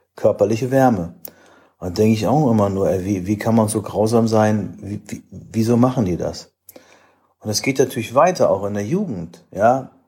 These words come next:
Ich hab auch eine Dame, die werde ich nie schlank bekommen, weil die, ähm,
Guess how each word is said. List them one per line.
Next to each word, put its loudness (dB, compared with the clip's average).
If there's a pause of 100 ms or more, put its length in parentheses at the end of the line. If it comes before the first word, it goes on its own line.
(220)
Ich -8
hab -2
auch -2
eine 0
Dame, 0
die -6
werde 2
ich -8
nie -6
schlank -2
bekommen, -4 (2000)
weil 4
die, 0
ähm, 0